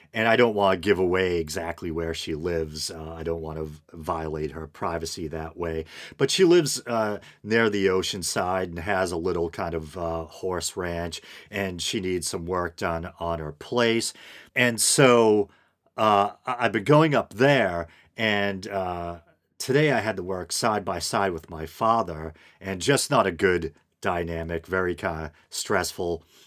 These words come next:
Took me back to the days, uh, not that long ago, a few years back before my father retired, what was <laughs> like, how stressful it could be working side by side with him. And, uh,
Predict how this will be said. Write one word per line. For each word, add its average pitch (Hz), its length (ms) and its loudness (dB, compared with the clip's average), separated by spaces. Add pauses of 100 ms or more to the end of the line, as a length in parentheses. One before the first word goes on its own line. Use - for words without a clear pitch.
(220)
Took 110 220 0
me 107 140 0
back 95 340 2
to 104 100 -6
the 85 140 -2
days, 90 500 0 (140)
uh, 82 360 -2 (340)
not 135 280 2
that 92 300 2
long 80 220 -4
ago, 78 240 -6
a 76 40 -6
few 98 200 -8
years 82 260 -2
back 85 420 -6
before 85 320 -8
my 80 160 -8
father 85 380 -4
retired, 82 640 -2
what 76 160 -10
was 80 180 -8
<laughs> 90 80 -8
like, - 460 -6 (560)
how 95 100 -2
stressful 92 540 -2
it 80 80 -6
could 82 100 -8
be 82 100 -4
working 80 320 -6
side 82 280 -6
by 78 160 -8
side 87 340 -4
with 80 160 -4
him. 80 220 -8 (760)
And, 110 380 2
uh, 98 320 6